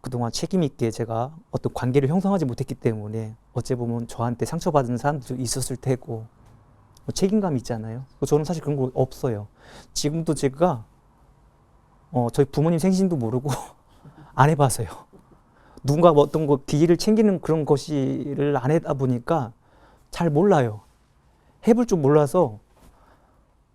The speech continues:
아, 이게 어찌 보면 사-, 어떻게 좋은 인연을 만들어갈 때는 그런 것을 잘 챙기고 책임 있게 해야만이 관계가 돈독해지는데 그걸 안 하다 보니까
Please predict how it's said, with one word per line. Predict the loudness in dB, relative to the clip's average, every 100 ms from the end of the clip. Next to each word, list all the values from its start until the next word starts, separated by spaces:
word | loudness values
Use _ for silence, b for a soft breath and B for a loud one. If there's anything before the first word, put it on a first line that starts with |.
| _ _
아, | -6 -4 -6
이게 | -6 -2 -4 -4 -16 -10 -4
어찌 | -2 0
보면 | 0 -2
사-, | -4 -10
어떻게 | -10 -8 -6 -8 -8 -2
좋은 | 2 4
인연을 | 4 2
만들어갈 | 2 4 4 4 2
때는 | -2
그런 | -2 -2
것을 | -2 -2
잘 | -6 -8 -6
챙기고 | -2 0 0 -2 -4 -4
책임 | -4 -2 -2
있게 | -2 0
해야만이 | 2 2 0 -4 -6 -8 -10 b b b -8
관계가 | -2 0 2
돈독해지는데 | 2 -2 -2 -6 -8 -10 -10
그걸 | -10 -6 -6
안 | -6
하다 | -6 -8
보니까 | -10 -12 -10 -10 -10